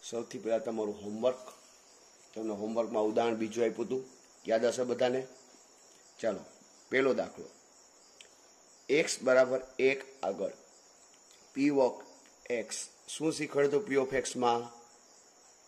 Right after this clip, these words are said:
એક્સની જગ્યાએ તમારે શું મૂકવાનું છે? અત્યારે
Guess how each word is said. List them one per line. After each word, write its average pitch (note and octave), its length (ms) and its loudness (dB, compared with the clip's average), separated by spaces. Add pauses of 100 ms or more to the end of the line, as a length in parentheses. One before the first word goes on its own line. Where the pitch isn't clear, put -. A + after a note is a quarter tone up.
(280)
એક્સની D#3 600 0
જગ્યાએ B2+ 560 0
તમારે A2+ 480 0
શું E3 340 0
મૂકવાનું C#3+ 480 4
છે? C3 120 -2
અત્યારે A2+ 340 0